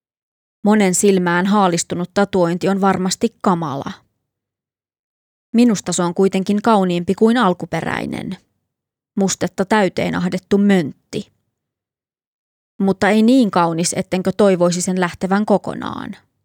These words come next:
Onneksi se ei näy oikeastaan kuin bigineissä uimarannalla. Siinäpä yksi syy pitää Suomen pitkistä talvista ja paksuista vaatekerrastoista.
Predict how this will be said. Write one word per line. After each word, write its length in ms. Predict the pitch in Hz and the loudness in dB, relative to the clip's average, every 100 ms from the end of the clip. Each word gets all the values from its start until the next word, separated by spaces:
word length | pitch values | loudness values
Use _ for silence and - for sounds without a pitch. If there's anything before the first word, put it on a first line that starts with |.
| _ _ _ _ _ _ _ _ | _ _ _ _ _ _ _ _
Onneksi 440 | 220 247 277 - 240 | 0 2 2 0 0
se 100 | 240 | 2
ei 200 | 226 220 | 2 4
näy 220 | 233 208 | 4 2
oikeastaan 680 | - 165 - 175 - 185 180 | 0 -2 -2 -4 -2 -2 -2
kuin 260 | 190 202 202 | 0 0 2
bigineissä 680 | 254 202 175 156 190 - 214 | 0 0 -4 -4 -4 -2 2
uimarannalla. 840 | 220 180 170 151 - - - - 196 _ _ _ _ _ _ _ _ _ _ _ _ _ _ - | 2 2 -2 -6 -8 -10 -8 -8 -8 _ _ _ _ _ _ _ _ _ _ _ _ _ _ -6
Siinäpä 420 | 220 202 196 233 | -2 -2 0 0
yksi 300 | 262 - 214 | 0 -2 -4
syy 260 | - 247 | 0 0
pitää 300 | 190 170 165 | 0 -2 -4
Suomen 440 | 180 - 214 190 180 | -2 0 2 2 0
pitkistä 480 | 220 - 196 - 196 | -2 -2 -6 -4 -2
talvista 640 | 226 214 175 175 - - | 2 2 2 -2 -6 -2
ja 140 | 180 | -2
paksuista 640 | 196 220 - - 170 - 208 | 0 -2 -2 -6 -6 -2 2
vaatekerrastoista. 1300 | 196 160 - - - - - - - - - - | 2 0 -8 -10 -10 -10 -12 -10 -8 -6 -6 -8